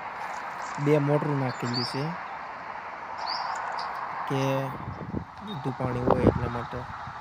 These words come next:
અને આ આપણા ઘઉં છે,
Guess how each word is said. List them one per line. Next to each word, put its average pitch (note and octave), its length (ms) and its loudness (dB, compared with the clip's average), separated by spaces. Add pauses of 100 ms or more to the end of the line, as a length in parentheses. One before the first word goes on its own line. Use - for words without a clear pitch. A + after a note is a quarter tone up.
(760)
અને C3 280 2 (340)
આ C#3 160 8
આપણા C#3 360 8 (120)
ઘઉં C#3+ 400 10
છે, - 180 8